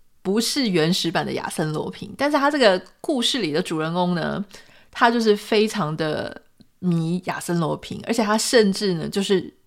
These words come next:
等于算是亚森罗平的传人就对了。他第一季、第二季、第三季分别在解决不同的事情。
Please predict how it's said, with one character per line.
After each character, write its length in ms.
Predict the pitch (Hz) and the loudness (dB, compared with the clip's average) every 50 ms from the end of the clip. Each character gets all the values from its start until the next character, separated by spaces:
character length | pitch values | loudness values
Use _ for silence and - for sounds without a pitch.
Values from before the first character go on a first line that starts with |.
| _ _ _ _ _ - | _ _ _ _ _ -2
等 140 | 185 175 | 0 2
于 80 | 180 190 | 4 6
算 200 | 220 233 226 240 | 6 8 6 6
是 120 | 240 220 | 6 4
亚 140 | 185 147 165 | 4 4 4
森 100 | 175 202 | 4 6
罗 140 | 202 180 180 | 6 6 6
平 120 | 196 170 | 6 4
的 80 | 156 170 | 2 2
传 300 | - - - 160 185 196 | 0 0 0 0 2 2
人 240 | 202 220 175 151 156 | 2 2 2 2 0
就 100 | 165 175 | -4 -4
对 280 | 185 190 170 104 71 | 0 2 2 2 2
了。 200 | 78 85 85 - - - - - - - - - - - | 0 -2 -4 -6 -10 -16 -20 -20 -20 -20 -20 -16 0 2
他 120 | 254 262 | 2 4
第 160 | 262 294 269 | 4 4 4
一 60 | 285 | 4
季、 140 | 262 277 277 | 6 4 4
第 140 | 226 247 240 | 6 8 8
二 100 | 226 226 | 8 8
季、 140 | 220 226 208 | 6 2 0
第 100 | 220 208 | -2 2
三 220 | 190 202 190 190 | 2 4 4 4
季 100 | 190 190 | 2 2
分 160 | 180 - 190 | 0 0 0
别 120 | 196 185 170 | 0 2 2
在 120 | 180 185 | 2 0
解 160 | 180 - 156 | 0 0 -4
决 160 | 143 143 160 160 | -4 -4 -4 -4
不 140 | 180 202 | -4 -2
同 160 | 190 196 151 151 | -2 -2 -2 -2
的 80 | 160 | -6
事 240 | 175 - - 180 156 | -6 -4 -4 -4 -6
情。 320 | - - - - - 226 | -8 -10 -14 -14 -16 -16